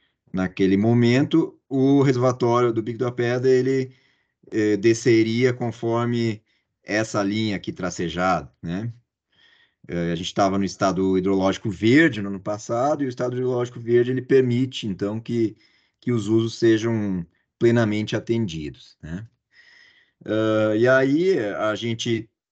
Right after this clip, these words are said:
durante a estação da seca, a gente mais ou menos andou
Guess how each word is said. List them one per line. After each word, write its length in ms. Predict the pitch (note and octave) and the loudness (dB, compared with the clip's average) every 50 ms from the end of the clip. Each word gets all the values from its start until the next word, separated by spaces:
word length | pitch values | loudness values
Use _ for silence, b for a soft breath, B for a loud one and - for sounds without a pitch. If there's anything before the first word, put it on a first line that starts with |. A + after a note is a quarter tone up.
| _ | _
durante 500 | - G#2+ A#2+ B2+ B2+ C3 C3 C3 B2+ C3+ | -10 -4 0 2 4 4 4 2 2 0
a 40 | C3 | -2
estação 440 | A#2+ B2+ B2+ A#2 A#2 A2+ - A#2+ A#2 | -2 -2 -6 -6 -6 -6 -6 -6 -4
da 120 | A2+ A#2 A2 | -2 -4 -4
seca, 500 | - - - A#2 A2+ A2+ A#2+ - A#2 G#2+ | -4 -2 0 0 2 0 -2 -4 -4 -4
a 80 | G#2 | -4
gente 300 | G2 G#2 A2 A2 - - | -4 -6 -6 -6 -6 -4
mais 340 | A2 A2 A#2 A#2+ B2 B2+ A#2 | -2 0 2 2 2 2 0
ou 120 | A#2+ B2 A#2 | 0 -2 -2
menos 420 | A2+ A2+ A2+ A2+ A2+ A2+ G2+ A2 | 0 0 0 0 -2 -2 -2 -2
andou 680 | A2+ A2 G#2+ G#2+ G2+ G#2+ G#2 G#2+ A2 A2 G#2 G#2+ - | -2 -2 -2 -2 0 0 2 4 4 2 2 0 -8